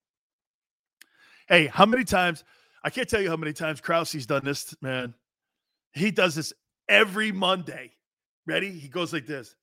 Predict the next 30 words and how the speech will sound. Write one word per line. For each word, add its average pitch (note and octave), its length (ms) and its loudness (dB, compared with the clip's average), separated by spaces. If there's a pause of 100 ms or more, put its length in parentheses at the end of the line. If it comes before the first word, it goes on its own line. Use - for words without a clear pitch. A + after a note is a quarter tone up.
"Dude, A2+ 280 -8
that C#3 240 -2
guy - 280 -6
in C#3+ 200 -10
Baltimore C#3 840 -8
can, G#2+ 140 -20 (1000)
he - 80 -14
can C#3 300 -16
play." C#3 480 -12 (1900)
He, E3+ 220 0
he E3+ 280 -4
can. D#3+ 360 -4 (420)
Would F3 140 12
it C4+ 100 6
shock A#3 360 8
you G#3 180 6
if F#3+ 100 4
the - 60 -10
Baltimore D#3 680 2
Ravens C3+ 440 0
are A#2+ 140 -2
in B2 140 -4
the, A#2+ 260 -8 (1160)
in D#3+ 140 2
the C#3+ 60 -2
Super C#3 320 -2
Bowl? C#3+ 360 2
It E3+ 100 8
would D3 200 2
not. A#2+ 320 -6